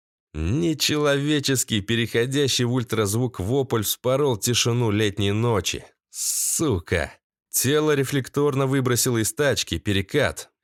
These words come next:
Бывший десантник, сгруппировавшись, приник за массивным колесом крузера. Привычным движением дослал патрон.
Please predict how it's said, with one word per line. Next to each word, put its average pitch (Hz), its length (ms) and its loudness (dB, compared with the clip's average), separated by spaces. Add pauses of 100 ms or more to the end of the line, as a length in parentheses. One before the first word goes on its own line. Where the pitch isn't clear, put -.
(120)
Бывший 165 480 0
десантник, 127 640 0
сгруппировавшись, 120 880 0
приник 127 420 -2
за 107 140 0
массивным 110 480 0
колесом 98 480 0
крузера. 85 680 -2 (540)
Привычным 151 800 -2
движением 147 720 0
дослал 127 400 0
патрон. 104 580 0